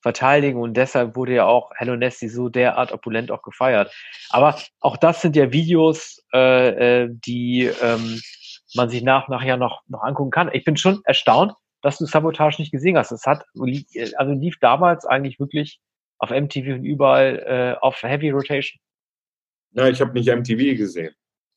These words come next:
Speaker 1: Ah,
Speaker 2: Umso,
Speaker 1: okay.
Speaker 2: umso,
Speaker 1: Ist auf Viva
Speaker 2: äh,
Speaker 1: gegangen.
Speaker 2: ja, äh, um, umso interessanter war es, war es, äh, jetzt für mich. Also, ähm, ein, ein Terrain,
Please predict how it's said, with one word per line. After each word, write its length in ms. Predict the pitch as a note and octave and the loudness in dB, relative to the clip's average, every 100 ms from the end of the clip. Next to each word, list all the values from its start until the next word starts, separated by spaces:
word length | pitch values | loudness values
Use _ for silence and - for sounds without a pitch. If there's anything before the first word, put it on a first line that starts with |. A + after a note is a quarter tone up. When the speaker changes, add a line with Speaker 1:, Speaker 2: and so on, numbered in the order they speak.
| _ | _
Speaker 1:
Ah, 220 | - F3 | 2 4
Speaker 2:
Umso, 220 | C#3 C3+ C#3 | 4 4 2
Speaker 1:
okay. 180 | A#2+ - - - _ _ _ _ | 0 -8 -20 -20 _ _ _ _
Speaker 2:
umso, 320 | - C#3 C3 C3+ | -2 2 4 6
Speaker 1:
Ist 60 | |
auf 140 | C3 A#2 | 6 6
Viva 280 | G3+ A#2+ | 6 6
Speaker 2:
äh, 40 | C3 | 4
Speaker 1:
gegangen. 400 | B2 A#2+ A2+ G#2 _ _ _ _ | 4 4 2 -2 _ _ _ _
Speaker 2:
ja, 180 | G#2+ G2 - _ _ _ _ | -2 -2 -6 _ _ _ _
äh, 100 | G2 G#2 G2 | -4 -4 -2
um, 100 | A2 B2+ | 0 2
umso 240 | B2 B2+ | 2 4
interessanter 560 | C3 C3 B2+ C3+ C3+ A2 | 2 2 -2 -2 2 2
war 100 | G#2+ | 2
es, 180 | G2+ F#2+ | 0 -4
war 140 | G2+ | -2
es, 200 | F#2 - | -4 -8
äh, 220 | C2 E2+ | -8 -4
jetzt 340 | E2+ F2+ - - | -4 -6 -10 -8
für 100 | E2+ | -4
mich. 260 | A2 A2 _ _ _ _ _ | -4 -4 _ _ _ _ _
Also, 440 | - - F#2 F2 - _ F2+ | -4 2 2 2 -8 _ -4
ähm, 600 | F#2+ G2 F#2+ F#2 F2+ F2 - _ _ _ _ _ _ | 0 2 0 -2 -6 -10 -16 _ _ _ _ _ _
ein, 340 | G2+ G#2+ G#2 | 0 2 2
ein 500 | - G#2+ G#2 G2+ G2+ | 0 2 2 2 0
Terrain, 600 | - G#2+ G2+ G#2 G#2+ A#2 | 0 0 2 0 0 0